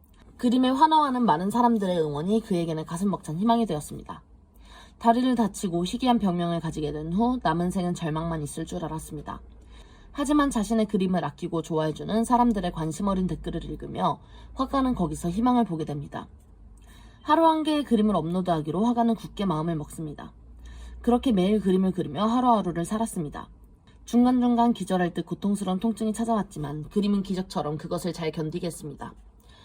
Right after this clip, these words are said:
매일 그림 작업을 하겠다고 결심하고부터 화가는 바빠집니다. 아이디어를 얻으려고 수많은 고민을 해야 했고 자신의 그림을 위해 많은 공부를 해야 했습니다.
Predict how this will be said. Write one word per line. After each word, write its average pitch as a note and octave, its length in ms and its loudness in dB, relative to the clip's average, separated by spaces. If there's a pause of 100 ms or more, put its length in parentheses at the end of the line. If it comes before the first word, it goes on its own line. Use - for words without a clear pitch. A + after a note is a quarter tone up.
(140)
매일 A#3 320 6
그림 G#3 280 4
작업을 F3 360 2
하겠다고 G#3 420 0
결심하고부터 F3 880 -2
화가는 F3+ 380 -2
바빠집니다. D#3 640 -6 (640)
아이디어를 A#3 600 4
얻으려고 E3 520 0
수많은 D3 380 4
고민을 F3 360 0
해야 F#3+ 180 2
했고 A#3 440 -2
자신의 G3 400 -2
그림을 E3 420 -4
위해 G#3 220 0
많은 F3+ 280 0
공부를 F#3 400 -2
해야 G3+ 140 4
했습니다. - 500 -8